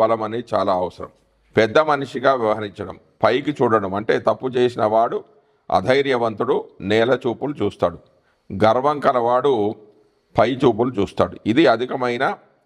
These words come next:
ఆత్మవిశ్వాసానికి ప్రతీక కాబట్టి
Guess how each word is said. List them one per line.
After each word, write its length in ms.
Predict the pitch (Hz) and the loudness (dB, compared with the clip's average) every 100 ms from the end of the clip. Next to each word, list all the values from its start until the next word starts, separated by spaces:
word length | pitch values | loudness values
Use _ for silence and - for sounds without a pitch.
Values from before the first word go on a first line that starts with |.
| _ | _
ఆత్మవిశ్వాసానికి 1300 | - 117 143 151 131 123 123 113 107 110 101 104 - - - _ _ _ - | 2 2 2 0 -2 -2 0 0 0 -4 -4 -6 -8 -8 -12 _ _ _ -4
ప్రతీక 400 | 101 98 104 90 80 | -2 0 0 0 2
కాబట్టి 420 | 101 104 101 - | 0 2 0 -2